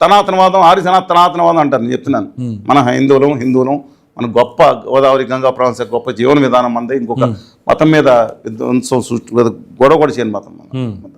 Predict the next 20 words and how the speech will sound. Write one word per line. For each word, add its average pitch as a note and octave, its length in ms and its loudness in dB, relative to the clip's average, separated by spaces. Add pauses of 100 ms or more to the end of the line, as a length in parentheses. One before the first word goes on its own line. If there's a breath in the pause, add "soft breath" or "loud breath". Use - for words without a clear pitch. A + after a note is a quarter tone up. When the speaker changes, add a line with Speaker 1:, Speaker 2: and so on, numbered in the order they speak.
(560)
Speaker 1:
ఇప్పుడు B2+ 300 -2
అలాంటప్పుడు D#3 600 0
మాట B2 260 0
మాట్లాడారు, A2 520 -6
మమ్మల్ని A2+ 460 -4 (760)
బ్రిటిష్ D#3 300 -2
వాళ్ళు D3 140 4
వచ్చిన B2 220 -4
తర్వాత G#2 360 -2
Speaker 2:
మ్మ్. A2 640 -8
Speaker 1:
ఇలా, A2 580 2
ఆ, A2 440 -4
లాభం A#2+ 320 2
జరిగిందని A#2+ 320 -2
చెప్పారు B2 240 -6
అభిప్రాయం. A#2 500 -2
నేను C#3 280 0
ఆయనకు C3+ 200 0
సమర్థించాను. C3+ 600 -4 (420)
Speaker 2:
మ్మ్. G#2 320 -4